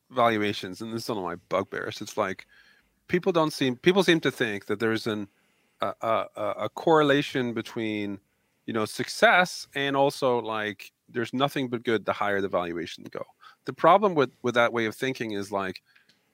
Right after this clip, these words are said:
okay, if you're raising at a twenty-five million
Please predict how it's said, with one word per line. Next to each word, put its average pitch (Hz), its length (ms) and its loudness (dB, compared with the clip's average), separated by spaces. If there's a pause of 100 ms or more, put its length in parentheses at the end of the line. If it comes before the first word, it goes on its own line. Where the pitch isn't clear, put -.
(200)
okay, 127 300 2
if 131 120 -2
you're 208 180 4
raising 165 320 4
at 123 100 0
a 110 60 -4
twenty-five 120 520 0
million 107 420 -4